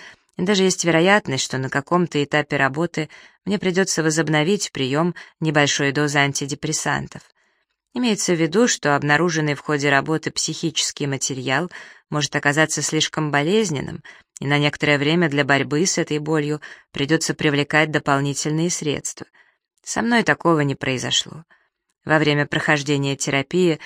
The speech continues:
случались взлеты и падения. Иногда на следующий после удачной сессии день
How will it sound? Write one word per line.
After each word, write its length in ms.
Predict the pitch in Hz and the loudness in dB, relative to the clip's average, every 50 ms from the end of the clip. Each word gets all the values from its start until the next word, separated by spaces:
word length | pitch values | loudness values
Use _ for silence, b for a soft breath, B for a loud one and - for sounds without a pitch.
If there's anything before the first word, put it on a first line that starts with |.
| B B B | B B B
случались 640 | B - - 196 196 - 269 262 233 180 - - 135 | B -6 -6 -4 0 2 4 4 4 4 2 0 -2
взлеты 440 | 135 127 135 147 185 190 - 151 139 | -4 -2 0 0 0 0 0 0 -2
и 20 | |
падения. 640 | - - 123 123 117 139 156 170 175 170 151 143 139 _ _ _ _ _ _ _ _ _ _ _ _ - | -2 -4 -8 -6 -2 0 0 2 2 2 0 -2 -6 _ _ _ _ _ _ _ _ _ _ _ _ -2
Иногда 540 | - 170 170 170 170 170 165 160 180 170 160 | 2 4 4 6 4 4 4 4 4 6 6
на 120 | 160 156 151 | 6 4 2
следующий 640 | - - 175 180 170 160 160 147 - - 160 151 | 2 2 4 4 6 6 4 4 4 2 2 0
после 340 | - - 160 151 - 165 160 | 0 0 -2 0 0 0 0
удачной 440 | 151 160 156 151 - - 156 151 147 | 2 2 2 2 2 0 0 0 0
сессии 540 | - - - 151 143 - - - 143 143 | 0 0 -2 0 0 -2 -2 0 -2 -2
день 280 | 139 156 180 180 180 | 0 0 0 0 0